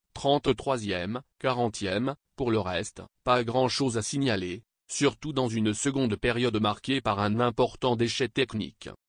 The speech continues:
On a été solide défensivement, mais ça manquait un peu de justesse technique pour la dernière passe, pour créer des occasions, a reconnu le capitaine José Fonte sur Canal Sport. En première mi-temps, on a une bonne occasion avec Renato.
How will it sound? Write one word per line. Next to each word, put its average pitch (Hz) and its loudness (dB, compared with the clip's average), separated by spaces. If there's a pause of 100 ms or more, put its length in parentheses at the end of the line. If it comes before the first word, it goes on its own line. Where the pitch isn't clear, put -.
(200)
On 131 2
a 123 6
été 123 0
solide 135 0
défensivement, 107 0 (160)
mais 123 2
ça 147 0
manquait 135 0
un 123 2
peu 135 -4
de 120 2
justesse 120 0
technique 113 -2
pour 110 -2
la 98 0
dernière 113 0
passe, 98 -2 (220)
pour 131 0
créer 139 2
des 117 0
occasions, 110 -2 (160)
a 120 0
reconnu 131 2
le 131 2
capitaine 123 0
José 117 2
Fonte 127 -2
sur 110 -2
Canal 110 0 (180)
Sport. 71 -10 (360)
En 117 2
première 127 2
mi-temps, 110 -2 (180)
on 131 2
a 123 4
une 123 4
bonne 123 2
occasion 123 0
avec 107 0
Renato. 113 -2